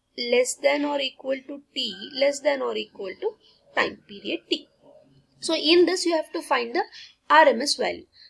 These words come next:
So to find R M S value, what you have to do?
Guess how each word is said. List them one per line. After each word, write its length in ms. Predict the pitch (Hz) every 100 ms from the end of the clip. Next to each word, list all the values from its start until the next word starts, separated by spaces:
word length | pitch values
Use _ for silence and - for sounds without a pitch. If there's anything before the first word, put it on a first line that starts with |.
| -
So 120 | 320
to 100 | 330
find 340 | 311 311 330 330
R 160 | 294
M 120 | 294 320
S 160 | 311
value, 400 | 311 285 285 359
what 160 | 311 294
you 80 | 302
have 140 | -
to 100 | 302
do? 220 | 294 392